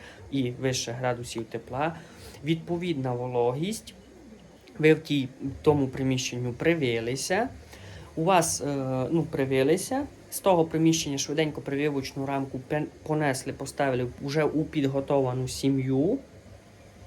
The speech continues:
Це вже все робиться дуже швиденько, тому що, кажу, там у квітні місяці можуть бути і дощі, там холодно, ну, холодно,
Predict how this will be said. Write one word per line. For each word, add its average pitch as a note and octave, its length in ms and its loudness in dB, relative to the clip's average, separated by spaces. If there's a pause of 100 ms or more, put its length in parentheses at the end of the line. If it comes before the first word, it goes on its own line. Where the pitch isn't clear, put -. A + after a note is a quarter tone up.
(140)
Це - 140 4
вже F3+ 200 2
все - 320 2
робиться E3 420 0
дуже C#3+ 220 -6
швиденько, A#2 500 -4
тому C3 240 -4
що, B2+ 200 -6
кажу, B2 300 -4 (260)
там C3 120 -2
у B2+ 60 0
квітні D#3 340 0
місяці C#3 400 2
можуть B2+ 300 -2
бути B2+ 280 -6
і B2+ 220 -2
дощі, C#3+ 560 2
там D3 300 2
холодно, C#3+ 640 2
ну, C#3+ 260 0
холодно, C#3+ 640 4